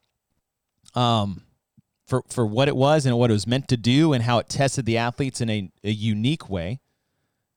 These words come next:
but still not a gimmicky way at all. It's a good test. A triplet, um, a chipper. I, I, I call this one a chipper. You know, there's, like, chippers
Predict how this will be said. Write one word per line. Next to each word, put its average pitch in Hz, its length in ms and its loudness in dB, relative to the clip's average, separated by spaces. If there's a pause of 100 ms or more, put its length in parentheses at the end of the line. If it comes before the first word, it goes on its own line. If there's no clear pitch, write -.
(100)
but 139 120 -2
still 175 320 2
not 147 200 2
a 139 40 2
gimmicky 127 640 0
way 95 360 -4
at 95 60 -6
all. 92 320 -4
It's 92 200 -6
a 90 40 -6
good 101 280 -4
test. 87 420 -10 (380)
A 113 80 -4
triplet, 160 540 0 (280)
um, 120 400 2
a - 80 0
chipper. 104 480 -4
I, 113 140 0
I, 139 320 0
I 131 40 2
call 170 280 0
this 151 160 -2
one 135 100 0
a 110 60 -2
chipper. - 420 -10 (140)
You 113 100 -4
know, 117 40 0
there's, 113 120 -2
like, 110 180 -4
chippers 175 420 -4